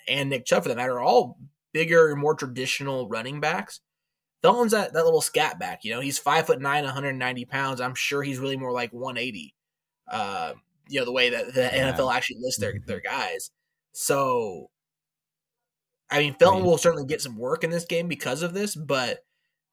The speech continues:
Speaker 1: it's gonna be minimal. Um, I think at best he, you know, maybe he plays forty percent of snaps, but he's not gonna get the rushing attempts that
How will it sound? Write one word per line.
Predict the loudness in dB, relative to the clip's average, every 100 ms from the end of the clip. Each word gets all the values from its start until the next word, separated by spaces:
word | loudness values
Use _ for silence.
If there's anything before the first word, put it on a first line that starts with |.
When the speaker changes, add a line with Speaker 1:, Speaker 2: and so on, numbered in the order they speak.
| -20 -14 -2
Speaker 1:
it's | 0 4
gonna | 2 2
be | 0 -2 -4
minimal. | -4 2 4 2 -4 -10 -14 _ -8
Um, | -6 -4 -4
I | -2
think | -2 -2
at | -2 -4 -4
best | -4 -2 -4 -4
he, | -6 -6
you | -6 -6
know, | -4
maybe | -2 -2
he | -2
plays | -2 -4 -2
forty | 0 0
percent | -2 -6
of | -6
snaps, | -4 -2 -2 -4
but | -6 -4
he's | -4
not | -4
gonna | -4
get | -4 -6
the | -6
rushing | -8 -6 -6 -8
attempts | -8 -10 -6
that | -8